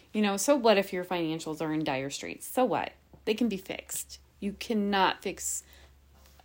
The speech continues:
a life that you've taken. It's gone. And to not show remorse, and I certainly haven't seen it out of her. Um, I know Bill's family hasn't seen that out of her.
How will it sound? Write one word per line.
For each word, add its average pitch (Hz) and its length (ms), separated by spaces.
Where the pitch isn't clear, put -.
a 190 100
life 170 360
that 151 120
you've 156 220
taken. - 480
It's 180 180
gone. 160 460
And 185 200
to 208 120
not 196 420
show 220 220
remorse, 214 800
and 165 320
I 185 240
certainly 170 420
haven't 156 300
seen 175 180
it 165 100
out 160 160
of 160 80
her. 165 240
Um, 156 380
I 175 120
know 175 120
Bill's 180 380
family 160 320
hasn't 160 340
seen 170 200
that 160 160
out 156 160
of 160 100
her. 165 300